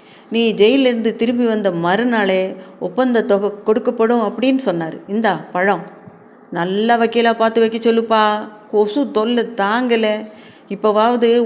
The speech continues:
ஒழுங்கா கருவியை அமைக்க சொல்லு." "டேய், அது நிஜமாவே வேலை செய்தா?"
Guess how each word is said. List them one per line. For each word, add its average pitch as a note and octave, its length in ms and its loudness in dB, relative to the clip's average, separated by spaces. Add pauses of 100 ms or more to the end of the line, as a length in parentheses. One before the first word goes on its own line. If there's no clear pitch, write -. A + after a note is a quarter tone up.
ஒழுங்கா C4+ 400 6
கருவியை A#3 340 2
அமைக்க A3+ 260 0
சொல்லு." A3+ 420 0 (420)
"டேய், A3 360 2 (240)
அது G3+ 220 4
நிஜமாவே A#3+ 640 4
வேலை A#3+ 300 4
செய்தா?" F3+ 720 -2